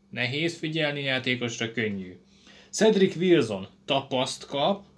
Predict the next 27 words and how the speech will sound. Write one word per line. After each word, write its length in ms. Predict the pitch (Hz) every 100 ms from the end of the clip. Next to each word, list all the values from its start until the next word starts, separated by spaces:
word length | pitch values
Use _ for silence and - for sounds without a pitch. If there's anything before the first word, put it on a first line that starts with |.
| -
Úgy 140 | 185 185
gondolom, 280 | 175 156 147
hogy 160 | 143
élesben 720 | 160 180 143 127 120 127 135
majd 500 | 147 135 131 127 120
mások 540 | 123 143 139 - 127 113
is 240 | 104 -
igényt 500 | 143 131 117 110 -
tartanak 600 | - 117 117 120 104 101
erre, 300 | 120 117 104
hogyha 280 | 101 113 113
a 40 |
Dolphins 560 | 107 131 127 123 110 107
fog 240 | - 107
támadni. 720 | - 127 139 120 113 127 139 -
Nem 180 | 143
akarom 380 | 147 123 120 117
nevesíteni, 960 | 120 117 113 - 117 110 117 117 151 170
de 180 | 131 127
ez 120 | 120
most 240 | 117 110
Wilsoné. 640 | 113 117 107 101 98 95 95 - -
A 100 | -
paszt 340 | 127 156 143 -
elkapja 580 | 143 135 208 208 220 196
Cedric? 480 | - 143 113 101 - -
Elkapja. 800 | 131 107 101 98 - 107 98